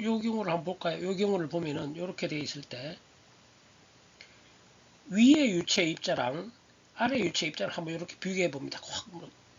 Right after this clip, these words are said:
극단적으로 그리면은 얘는 속도가 빠르고 얘는 속도가 느리죠. 그러면 얘 유체 입자는 아래 유체 입자에 대해서, 아래, 여기 아래 유체 입자입니다. 빨리 가자고 이렇게 전단 능력이 작용할 것이고,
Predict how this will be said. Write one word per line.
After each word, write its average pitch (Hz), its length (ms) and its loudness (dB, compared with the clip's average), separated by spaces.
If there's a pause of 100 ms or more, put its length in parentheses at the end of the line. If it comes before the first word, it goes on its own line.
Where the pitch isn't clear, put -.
(200)
극단적으로 143 640 -2
그리면은 131 480 -6 (560)
얘는 226 340 10
속도가 233 400 0
빠르고 208 260 4
얘는 190 240 2
속도가 190 340 -2
느리죠. 214 420 2 (760)
그러면 208 580 4
얘 196 480 4 (120)
유체 170 300 0
입자는 170 420 0 (160)
아래 202 200 2
유체 160 300 0
입자에 147 360 0
대해서, 127 440 -6
아래, 180 300 0
여기 156 180 -6
아래 175 240 0
유체 139 280 -4
입자입니다. 120 440 -10 (540)
빨리 294 240 -2
가자고 185 340 2
이렇게 185 380 -4 (100)
전단 151 280 -2
능력이 143 300 -4
작용할 131 380 -4
것이고, 123 560 -6